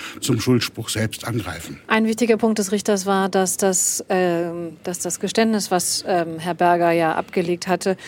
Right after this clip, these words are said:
Speaker 2: dass er dem nicht mehr vollständig geglaubt hat, wenn ich das so, äh, unjuristisch sagen darf, weil er gesagt hat, er hatte hinterher dem widersprochen. Was sagen Sie dazu?
Speaker 1: Dazu möchte ich bloß sagen, dass Herr Berger ja am Schluss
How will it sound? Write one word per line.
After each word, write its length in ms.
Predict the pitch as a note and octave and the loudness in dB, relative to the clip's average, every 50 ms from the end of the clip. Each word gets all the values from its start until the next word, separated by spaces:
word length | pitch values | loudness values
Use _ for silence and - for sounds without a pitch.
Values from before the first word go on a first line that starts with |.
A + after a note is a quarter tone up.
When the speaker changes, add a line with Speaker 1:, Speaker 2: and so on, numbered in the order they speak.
| - - - | -16 -18 -6
Speaker 2:
dass 160 | - G3+ F#3+ - | -4 -4 -2 0
er 140 | - G3+ | 0 2
dem 360 | G3 G#3+ G#3 G#3 G3+ G3 G3 G3+ | 2 2 2 2 0 -2 -2 -2
nicht 200 | G3+ G3 - G#3+ | -2 -2 -2 -2
mehr 160 | G3+ G3 F#3+ | -4 -4 -2
vollständig 720 | - - G3 F#3+ - - G3+ F#3+ F#3 F#3 F#3 F3+ - - - | 0 0 0 0 0 0 0 0 0 -2 -4 -4 -6 -6 -6
geglaubt 640 | F#3+ F3 - F#3 F#3 F3+ F3+ G3 F#3+ - - - | -8 -6 -4 0 4 4 4 4 4 0 -4 -4
hat, 200 | - E3 - - | -4 -4 -2 -2
wenn 80 | F3+ E3+ | -4 -4
ich 80 | E3 - | -2 -2
das 220 | - E3+ - - | -2 -2 -2 0
so, 260 | - E3+ E3 D#3+ E3+ | 0 0 2 2 2
äh, 240 | - - F3+ E3 E3 F3 | 2 2 2 2 2 2
unjuristisch 600 | - G#3 G3+ F#3+ F3+ F3+ F3 - - F#3 F3 - | 0 0 0 0 0 0 -2 -2 -2 -2 -2 0
sagen 320 | - F3+ E3+ F3 F#3 F#3 | 2 2 4 4 2 4
darf, 220 | F3+ F3 F3 - - | 4 2 2 4 2
weil 140 | F3 E3+ | 2 4
er 140 | F3 F3 E3+ | 4 2 2
gesagt 280 | F3 E3+ F3 F3+ F3 - | 2 2 0 0 0 0
hat, 80 | F3+ F#3 | 0 0
er 60 | F3 | 0
hatte 200 | F3+ F3 G3+ F#3 - F#3 | 0 0 -2 -2 -2 0
hinterher 500 | F3+ F3+ G3+ G#3+ G#3+ F#3+ F3+ F3+ F3+ F3+ - - - - - - - | 0 0 0 2 4 4 4 4 2 0 -4 -10 -14 -16 -16 0 2
dem 160 | G#3+ G3+ G3 | 2 4 4
widersprochen. 640 | G3 F3+ F#3+ F#3+ F#3 - - - - G#3 - - F3 | 4 4 4 2 2 0 -2 2 2 2 2 2 0
Was 140 | E3 D#3+ - | 0 0 2
sagen 180 | F3+ F3+ F3+ E3+ | 2 2 2 2
Sie 100 | E3+ E3 | 2 2
dazu? 360 | F3 F3+ F#3+ F#3 - E3+ D#3 - - - - - - - - - - - - - - - - - - - - - - - - - - - - - _ | 2 2 2 2 -2 -8 -10 -14 -14 -16 -16 -16 -16 -20 -20 -20 -20 -20 -20 -18 -16 -14 -12 -12 -12 -12 -14 -16 -14 -12 -14 -14 -14 -20 -20 -10 _
Speaker 1:
Dazu 260 | - C3 B2+ - D3 | 0 2 2 4 6
möchte 280 | C3 C#3+ D3 - - D3 | 6 6 6 4 2 -2
ich 80 | - - | -2 2
bloß 200 | - C#3+ B2+ - | 2 2 2 4
sagen, 320 | C3+ C3+ C#3 D3 D3+ C#3 | 4 4 6 6 6 4
dass 160 | C3+ B2+ - | 4 2 0
Herr 80 | C#3+ A#2+ | 0 0
Berger 420 | F#2+ A#2+ A#2+ C3 C#3 D3 D3 D3 | 2 2 4 4 4 4 4 2
ja 200 | C#3 C3+ C3 B2 | 2 2 0 0
am 140 | A#2+ B2 B2 | -2 -2 -2
Schluss 480 | G#2+ - - D#3 D#3 E3 - - - | -4 0 4 4 6 6 4 2 -4